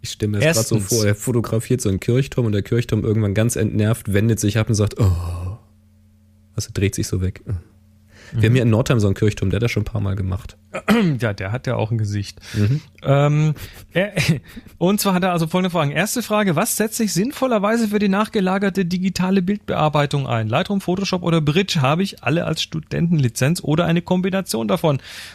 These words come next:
Speaker 2: Aber was ist hier überhaupt sinnvoll? Mir scheint es, als ob sich diese Produkte teilweise sehr überlappen. Wenn ich euch richtig zugehört habe, macht ihr euren Workflow ja mit Lightroom.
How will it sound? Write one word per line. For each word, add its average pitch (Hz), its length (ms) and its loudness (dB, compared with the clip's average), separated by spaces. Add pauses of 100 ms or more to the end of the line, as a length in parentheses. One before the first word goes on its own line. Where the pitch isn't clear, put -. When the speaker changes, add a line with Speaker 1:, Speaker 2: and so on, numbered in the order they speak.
(100)
Speaker 2:
Aber 135 240 2
was 160 160 0
ist 165 220 -4
hier 165 120 -2
überhaupt 160 380 -2
sinnvoll? 180 500 2
Mir 156 140 2
scheint 165 260 0
es, 190 60 0
als 160 360 0
ob 175 140 -4
sich 185 180 -2
diese 175 220 0
Produkte 180 480 0
teilweise 151 380 0
sehr 123 180 0
überlappen. 165 540 2
Wenn 143 120 2
ich 175 140 -2
euch 151 220 -2
richtig 156 260 -2
zugehört 156 360 -2
habe, 165 260 2
macht 151 220 -2
ihr - 100 -6
euren 135 260 0
Workflow 143 380 -2
ja 175 100 0
mit 180 140 -2
Lightroom. 107 400 0